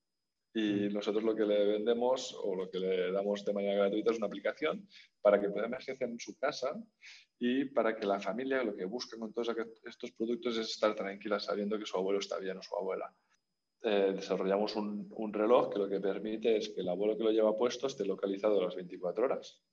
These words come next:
Speaker 1: Tiene un detector de caídas, para si el abuelo cae, avisa a la familia. Tiene un botón del pánico, que en caso de ser pulsado, eh, avisa a Movistar Prosegur Alarmas, le llaman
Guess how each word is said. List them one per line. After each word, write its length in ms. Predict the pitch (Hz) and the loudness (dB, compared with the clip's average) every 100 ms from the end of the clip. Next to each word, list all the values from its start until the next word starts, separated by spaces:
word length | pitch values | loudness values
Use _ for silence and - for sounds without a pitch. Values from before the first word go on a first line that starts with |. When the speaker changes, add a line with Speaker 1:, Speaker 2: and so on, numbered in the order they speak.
| _ _ _ - | _ _ _ 4
Speaker 1:
Tiene 180 | 123 | 8
un 60 | 113 | 8
detector 360 | 107 107 107 101 | 8 6 6 4
de 100 | 98 | 6
caídas, 360 | 98 127 160 160 - - | 6 6 4 0 -10 -6
para 160 | 82 | -6
si 200 | - - | -6 -8
el 60 | - | -4
abuelo 540 | 82 90 92 92 - _ | -2 2 2 0 -6 _
cae, 280 | 104 98 - - - - | 4 6 4 -6 -14 -8
avisa 560 | 87 87 - 87 85 | -6 -4 -4 -2 -2
a 120 | 85 87 | -4 -6
la 120 | 87 | -6
familia. 500 | - - 131 151 202 - _ _ _ _ | -6 -8 -2 -2 -4 -10 _ _ _ _
Tiene 200 | - 110 | 4 6
un 80 | 104 | 6
botón 300 | 98 98 98 | 6 4 4
del 180 | 98 90 | 2 2
pánico, 420 | 90 120 135 156 | 4 4 4 0
que 80 | - | -2
en 60 | 92 | -6
caso 260 | 90 - | -4 -2
de 60 | 95 | -2
ser 220 | - 90 - | -2 -6 -6
pulsado, 720 | 92 - 110 107 90 - - _ | -8 2 4 6 4 0 -14 _
eh, 160 | - 95 | -8 -2
avisa 680 | 87 92 95 95 90 85 87 | 0 0 0 0 0 2 0
a 260 | 87 92 | -2 -6
Movistar 440 | 90 92 92 95 90 | -6 -4 -2 0 0
Prosegur 440 | 95 - 92 95 | -2 -4 -2 -2
Alarmas, 720 | 92 104 123 127 160 - - - _ _ - _ _ - | 4 6 6 4 -2 -4 -10 -18 _ _ -20 _ _ -4
le 220 | 92 87 | 0 4
llaman 520 | 95 120 147 - - | 6 6 6 2 -4